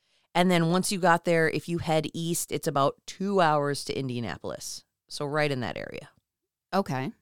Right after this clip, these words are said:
Speaker 2: okay.
Speaker 1: Probably not m-, known for much, except for one thing, which is the Ashmore Estates. The building itself looks a little out of place, standing amongst the farm fields of southern Illinois. It's a lot like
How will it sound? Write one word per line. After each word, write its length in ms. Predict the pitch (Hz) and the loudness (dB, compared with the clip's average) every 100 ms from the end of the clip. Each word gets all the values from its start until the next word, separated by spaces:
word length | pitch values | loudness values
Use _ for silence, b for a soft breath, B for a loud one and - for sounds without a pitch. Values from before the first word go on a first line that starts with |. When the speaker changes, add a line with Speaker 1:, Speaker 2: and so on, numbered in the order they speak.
| _ _ | _ _
Speaker 2:
okay. 360 | 202 208 131 190 - _ _ _ _ _ _ | -8 -6 -6 -6 -12 _ _ _ _ _ _
Speaker 1:
Probably 320 | 294 320 349 | 6 6 6
not 220 | 294 277 | 6 4
m-, 140 | - - | 4 4
known 240 | 190 180 185 | 6 6 4
for 140 | 190 | 2
much, 480 | 156 147 - - - _ | 2 2 -2 -8 -8 _
except 420 | 170 - - - | -2 0 0 0
for 260 | 147 143 180 - | 0 -2 -2 -8
one 320 | - 135 117 139 | -4 0 0 2
thing, 340 | 247 269 131 - _ _ _ _ | 2 2 0 -8 _ _ _ _
which 240 | - 131 - | -6 -4 -2
is 240 | 131 156 - - | -4 -6 -10 -4
the 120 | 202 | 0
Ashmore 380 | 120 - 143 160 | 0 0 -4 -4
Estates. 540 | - 311 - - - _ _ _ _ _ _ _ _ _ _ _ _ 208 | -2 -6 -6 -12 -14 _ _ _ _ _ _ _ _ _ _ _ _ 0
The 60 | |
building 340 | 190 240 370 403 | 6 6 6 0
itself 380 | - 247 240 | 2 4 4
looks 200 | 240 240 | 0 0
a 40 | 247 | 2
little 240 | 185 175 | 4 6
out 160 | 175 208 | 6 4
of 60 | |
place, 540 | - 143 143 - - - | 0 0 0 -4 -8 -12
standing 420 | - - 220 233 226 | -8 -2 0 2 2
amongst 360 | 202 202 - | 2 0 0
the 80 | 175 | -2
farm 440 | - 156 160 180 | 2 2 4 2
fields 460 | 180 170 165 170 165 | 0 -2 -2 -2 -4
of 100 | 151 | -2
southern 300 | - 151 156 | 2 2 2
Illinois. 540 | 160 165 135 135 139 - | 0 0 0 -2 -4 -8
It's 140 | - | -8
a 40 | 131 | 0
lot 220 | 117 - | 2 2
like 160 | 139 | -2